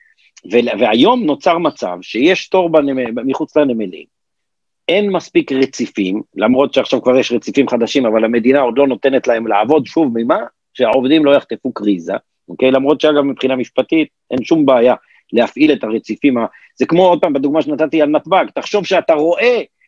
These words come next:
שיש עוד חמישים תאים כאלה, אבל אין שם אנשים, ואתה אומר, "למה לא תאיישו? אני מוכן לשלם עוד." אגב, גם הסוחרי חוץ, היבואנים והיצואנים, ישמחו לשלם עוד.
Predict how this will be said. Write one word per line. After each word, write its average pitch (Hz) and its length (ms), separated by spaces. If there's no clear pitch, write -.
שיש 202 300
עוד 220 140
חמישים 220 680
תאים 190 380
כאלה, 175 520
אבל 180 200
אין 277 120
שם 262 200
אנשים, 262 380
ואתה 143 160
אומר, 220 180
"למה 294 460
לא 302 240
תאיישו? 233 540
אני 233 100
מוכן 233 240
לשלם 247 340
עוד." 214 360
אגב, 185 240
גם 165 180
הסוחרי 185 460
חוץ, - 320
היבואנים 160 340
והיצואנים, 208 380
ישמחו 214 460
לשלם 180 380
עוד. 113 200